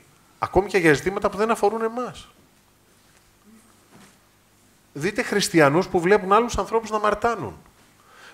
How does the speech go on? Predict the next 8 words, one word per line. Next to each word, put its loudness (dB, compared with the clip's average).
που 0
δεν 4
έχουν 4
κάνει 6
κακό 4
στους -6
ίδιους -2
προσωπικά. -14